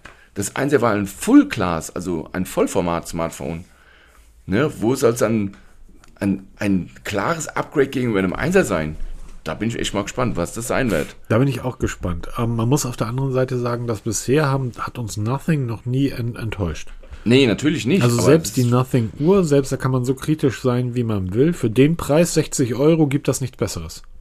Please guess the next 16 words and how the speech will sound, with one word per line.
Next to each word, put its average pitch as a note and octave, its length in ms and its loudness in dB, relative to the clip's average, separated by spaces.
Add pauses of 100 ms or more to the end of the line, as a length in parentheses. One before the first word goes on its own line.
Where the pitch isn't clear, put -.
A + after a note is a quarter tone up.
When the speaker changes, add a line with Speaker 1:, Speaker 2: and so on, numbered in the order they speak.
(320)
Speaker 2:
Das C3 220 4
ist D#3+ 120 -2
auch - 160 -8
das, B2 260 2
woran G2 220 -2
sich E2+ 180 -6
all F#2+ 140 -2
diese G2 180 -4
fünfzig A#2 400 -6
Euro G#2+ 240 -2
Amazon-Uhren F2 760 -4
messen D#2+ 300 -6
müssen, G2 300 -6
an G2+ 140 -2
dieser A2 260 2
Uhr. C3+ 280 4